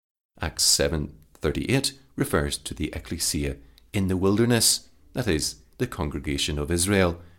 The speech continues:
which at that time was the visible Catholic Church, sense two, and the institutional church under the Mosaic economy,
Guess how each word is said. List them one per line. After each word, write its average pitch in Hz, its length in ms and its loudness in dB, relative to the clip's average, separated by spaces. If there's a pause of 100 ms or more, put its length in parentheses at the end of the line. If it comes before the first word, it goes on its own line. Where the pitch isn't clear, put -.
(120)
which - 420 0
at - 180 -6
that 151 220 -2
time 73 300 0 (260)
was 117 220 0
the 85 120 2
visible 85 500 0
Catholic - 480 -6
Church, - 480 0 (380)
sense - 420 2
two, 123 360 6 (440)
and 131 320 0
the 82 220 2
institutional 104 880 -2
church - 420 -4
under 107 260 2
the 78 280 0
Mosaic 73 520 0
economy, 92 580 0